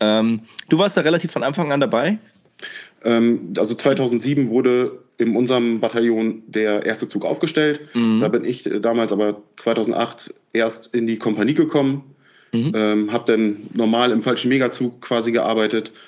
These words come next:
Speaker 2: äh, und hab mich dann nach dem Einsatz entschieden, okay, äh, machst noch mal ein bisschen weiter, willst noch mal ein bisschen mehr machen und, äh, bin dann zweitausendelf direkt nach dem Einsatz, äh, in die E-G-B-Pipeline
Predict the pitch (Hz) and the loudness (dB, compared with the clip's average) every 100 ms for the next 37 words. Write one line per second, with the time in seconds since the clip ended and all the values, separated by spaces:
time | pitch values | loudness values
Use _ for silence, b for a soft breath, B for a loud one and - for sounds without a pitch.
0 | B B _ - 101 98 98 - 104 101 | B B _ -6 -2 0 -2 -2 -2 0
1 | 113 110 - 104 113 113 110 110 107 107 | 0 -2 0 2 2 2 2 2 2 2
2 | 101 95 107 101 98 98 - - 107 104 | -2 0 0 0 0 -2 -6 0 0 0
3 | 107 B B B - 95 92 117 - 113 | -6 B B B -6 0 2 2 2 0
4 | 113 98 101 101 107 110 117 107 107 - | 2 0 0 0 2 2 0 0 -2 -10
5 | - - 107 107 117 104 101 95 127 107 | -20 -20 -8 -4 -2 0 0 0 0 0
6 | 113 120 113 107 107 104 B B B _ | 2 2 0 0 -2 -4 B B B _
7 | 98 98 95 - 98 95 98 95 95 92 | -4 -2 -2 -2 0 0 0 0 0 0
8 | 92 - 101 104 104 98 95 90 104 110 | -4 -4 0 0 0 -2 -2 -2 0 0
9 | 110 - 98 101 110 104 - - 101 98 | -2 -4 -2 -2 -2 -2 -2 -2 -2 0
10 | 98 - - - 95 92 92 90 82 95 | -2 -4 -16 -8 -4 -2 -2 -2 0 0
11 | 92 90 90 B B - 92 95 101 - | 0 0 -2 B B -2 0 2 2 2
12 | 90 - 85 82 | 0 0 -2 -2